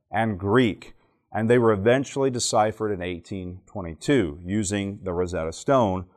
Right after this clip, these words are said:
as a guide for how to decipher. Isn't this very fascinating? So you can see some of the, the hieroglyphics there and, uh, up close. And it's just very exciting to me to see this.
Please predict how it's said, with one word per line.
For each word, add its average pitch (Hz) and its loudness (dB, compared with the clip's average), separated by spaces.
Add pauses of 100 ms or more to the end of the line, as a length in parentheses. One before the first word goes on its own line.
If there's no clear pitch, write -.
(280)
as 92 -2
a 101 0
guide 92 2
for 90 -4
how 82 -2
to - -12
decipher. 139 2 (320)
Isn't 143 2
this 135 4
very 120 6
fascinating? 110 0 (800)
So 139 6
you 147 8
can 139 4
see 135 4
some 127 -2
of 120 -2
the, 101 6 (880)
the 98 -4
hieroglyphics 110 0
there 98 -2 (100)
and, 90 -10
uh, 87 -4
up 92 -8
close. 107 -4 (680)
And 95 -4 (2250)
it's - -6
just 113 -8
very 95 2
exciting 80 -2
to - -16
me 71 -14
to - -20
see 85 -8
this. - -16